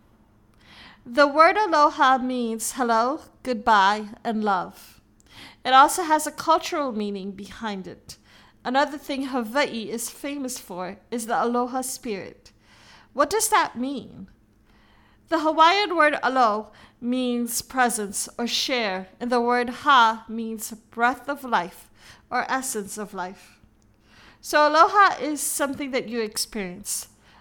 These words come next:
a joy, a beauty, a passion, something that is within you.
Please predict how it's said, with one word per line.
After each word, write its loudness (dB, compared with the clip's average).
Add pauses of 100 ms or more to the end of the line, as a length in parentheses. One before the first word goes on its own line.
(140)
a -2
joy, -4 (160)
a -8
beauty, -8 (160)
a -6
passion, -4 (420)
something -4
that 4
is -4
within -6
you. -8